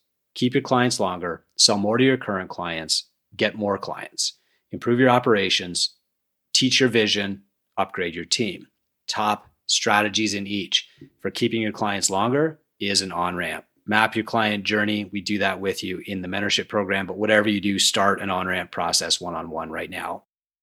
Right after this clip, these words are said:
Um, sell more to your current clients, set up a prescriptive model. We teach you that step by step in our program.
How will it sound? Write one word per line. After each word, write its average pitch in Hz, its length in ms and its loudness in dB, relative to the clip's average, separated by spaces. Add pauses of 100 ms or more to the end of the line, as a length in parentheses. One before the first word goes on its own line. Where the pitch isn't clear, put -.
(260)
Um, 87 200 -2
sell 120 200 6
more 113 220 2
to 107 60 2
your 98 140 0
current 117 300 0
clients, 110 560 0
set 98 160 2
up 92 140 -2
a 95 60 0
prescriptive 90 520 -4
model. 101 360 2
We 85 140 -12
teach - 280 -2
you 92 60 -6
that 85 180 -4
step - 300 0
by 87 140 -2
step 82 320 -2
in 87 40 -8
our 80 140 -4
program. 82 580 -6